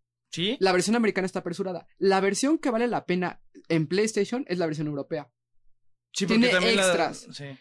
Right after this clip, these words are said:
Speaker 2: Y de hecho, cuando tú acabas la primera vez Ico, si vuelves a jugar, tú ya entiendes el lenguaje de Yorda, porque te ponen el subtítulo de lo que Yorda te está diciendo en cada parte.
Speaker 1: ¿En serio?
Speaker 2: Ajá, pero la versión de Estados Unidos no lo tenía.
Speaker 1: Ujú.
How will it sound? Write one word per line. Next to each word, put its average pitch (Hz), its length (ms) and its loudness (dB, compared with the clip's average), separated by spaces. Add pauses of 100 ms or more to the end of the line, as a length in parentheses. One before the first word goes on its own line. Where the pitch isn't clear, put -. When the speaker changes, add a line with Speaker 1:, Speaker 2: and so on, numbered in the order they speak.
Speaker 2:
Y 202 120 0
de 214 100 4
hecho, 233 240 0
cuando 208 280 0
tú 254 100 -4
acabas 302 320 -4
la 214 120 -4
primera 185 280 -4
vez 196 220 -6
Ico, - 420 -12 (1120)
si - 200 -4
vuelves 208 280 0
a 226 60 -4
jugar, 175 460 -2 (640)
tú 240 100 2
ya 233 100 4
entiendes 208 300 0
el 180 60 -2
lenguaje 170 300 -2
de 165 100 0
Yorda, 170 360 -6 (100)
porque 165 200 -4
te 190 100 -2
ponen 196 200 0
el 180 60 -2
subtítulo 202 480 -4
de 175 160 0
lo 165 120 2
que 165 140 0
Yorda 175 300 0
te - 80 -14
está - 120 -6
diciendo 156 340 -6
en 151 60 -8
cada 135 240 -8
parte. 131 320 -6
Speaker 1:
¿En 139 140 -8
serio? 151 400 -10
Speaker 2:
Ajá, 160 340 -2 (480)
pero 196 160 2
la 185 100 4
versión 214 640 0
de 175 140 -2
Estados 190 340 -2
Unidos 202 240 0
no 160 140 0
lo 147 120 -2
tenía. 175 380 -6 (260)
Speaker 1:
Ujú. 156 140 -14